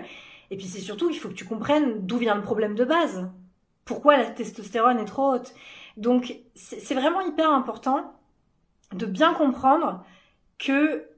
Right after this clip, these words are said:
si vous avez une acné qui persiste et que vous n'arrivez pas à vous débarrasser de celle-ci,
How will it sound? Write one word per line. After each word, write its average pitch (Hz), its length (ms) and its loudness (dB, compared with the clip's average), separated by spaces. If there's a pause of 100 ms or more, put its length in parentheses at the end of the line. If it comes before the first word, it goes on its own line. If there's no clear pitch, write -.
(120)
si - 280 -6
vous 247 100 -2
avez 294 140 4
une 339 80 2
acné 262 340 2
qui - 140 -16
persiste - 720 -2 (160)
et 226 120 -6
que 214 100 -8
vous 208 120 -8
n'arrivez 220 320 0
pas 311 180 8
à 294 40 8
vous 233 120 -2
débarrasser 214 420 2
de 208 60 -12
celle-ci, 214 580 -6